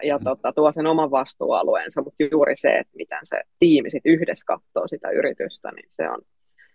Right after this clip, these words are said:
Speaker 2: Kyllä.
Speaker 1: en tiedä mikä on, mikä on tilanne, mutta tota, oma epäilys on se, että tää ei ole välttämättä kauhean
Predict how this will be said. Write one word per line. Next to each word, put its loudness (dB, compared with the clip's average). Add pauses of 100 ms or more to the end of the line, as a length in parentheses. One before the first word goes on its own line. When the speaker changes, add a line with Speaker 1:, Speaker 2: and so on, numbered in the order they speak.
(200)
Speaker 2:
Kyllä. -2
Speaker 1:
en 4
tiedä 6
mikä 4
on, 2
mikä 2
on 0
tilanne, 4
mutta -12
tota, -10
oma 4
epäilys 2
on -12
se, -4
että -8
tää 4
ei 8
ole 8
välttämättä -2
kauhean -8